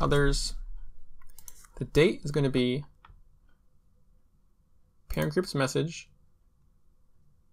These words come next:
created date.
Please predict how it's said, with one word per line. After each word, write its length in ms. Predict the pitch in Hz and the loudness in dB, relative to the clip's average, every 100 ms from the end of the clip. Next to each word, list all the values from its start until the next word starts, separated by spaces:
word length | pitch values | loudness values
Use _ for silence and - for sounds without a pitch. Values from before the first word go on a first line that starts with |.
| - - - - - - - - - - - - - - - - - - - - | -20 -20 -20 -20 -20 -20 -20 -20 -20 -20 -20 -20 -20 -20 -20 -20 -20 -20 -20 -6
created 280 | - 131 - | 0 0 0
date. 200 | 190 | -8